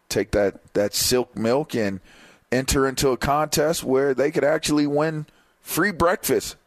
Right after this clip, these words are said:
for life, Jonas, for life. Listen, sign up and, and incorporate silk into your breakfast.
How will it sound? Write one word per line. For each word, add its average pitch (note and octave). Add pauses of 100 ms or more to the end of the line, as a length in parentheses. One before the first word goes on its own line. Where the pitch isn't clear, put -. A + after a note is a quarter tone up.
(640)
for -
life, A2
Jonas, C2+ (560)
for -
life. E2 (540)
Listen, -
sign E3
up A2+ (680)
and, F2+
and F#2+
incorporate G2+
silk -
into F2+
your F#2 (100)
breakfast. D#2